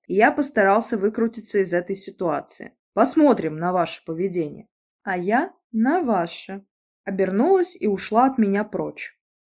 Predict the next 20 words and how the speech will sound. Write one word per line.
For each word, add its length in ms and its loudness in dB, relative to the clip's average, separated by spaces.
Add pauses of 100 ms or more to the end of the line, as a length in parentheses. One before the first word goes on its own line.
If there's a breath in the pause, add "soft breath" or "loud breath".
Да 180 0
что 260 2
это 160 2
такое? 480 -2
Что 240 -6
происходит? 840 0
Я 180 4
этого 240 0
не 140 2
понимал 760 0
и 100 -2
уже 260 4
пожалел. 720 2
Надо 320 0
было 260 0
продолжить 800 0
морально 440 2
давить 420 0
на 60 -4
неё. 400 -8